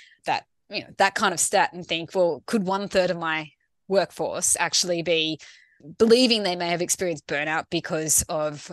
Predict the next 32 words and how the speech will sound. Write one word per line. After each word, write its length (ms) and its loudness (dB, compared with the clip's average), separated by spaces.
a 80 -8
situation 500 -2
with 140 -10
their 120 -6
manager 580 -6
or 160 -4
boss, 360 -2
or 200 -4
because 280 -2
we're 80 -2
placing 720 -4
un-, 420 -10
you 120 -6
know, 80 -6
difficult 540 -2
expectations 1080 -2
on 200 -8
them, 320 -6
or 320 0
there's 200 -2
too 240 -8
many 320 -8
workloads, 480 4
or 160 2
we're 140 4
asking 340 -2
too 300 -8
much 280 -4
of 60 -10
these 260 -6
people." 420 -4
So 300 4